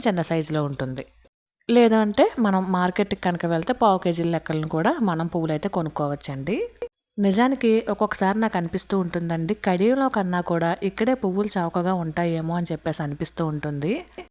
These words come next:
కడియంలో లోపల ఉన్న మార్కెట్కి నేనైతే ఎప్పుడూ వెళ్ళలేదు, కానీ బయట బ్రిడ్జ్ దగ్గర అది పూలు అమ్ముతూ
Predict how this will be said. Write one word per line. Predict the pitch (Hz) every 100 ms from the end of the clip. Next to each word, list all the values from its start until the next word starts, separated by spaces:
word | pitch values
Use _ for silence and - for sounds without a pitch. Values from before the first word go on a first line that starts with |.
| _ _ - 214
కడియంలో | 202 247 254 240 233 - 196
లోపల | 196 240 277 247
ఉన్న | 208
మార్కెట్కి | 185 175 202 - 190
నేనైతే | 180 165 185 170
ఎప్పుడూ | - 170
వెళ్ళలేదు, | 165 156 160 156 160
కానీ | 156 175 403 - - - -
బయట | 185 208 208 196 190
బ్రిడ్జ్ | 185 185 190 220
దగ్గర | 214 196
అది | 196 196
పూలు | 190 196
అమ్ముతూ | 185 180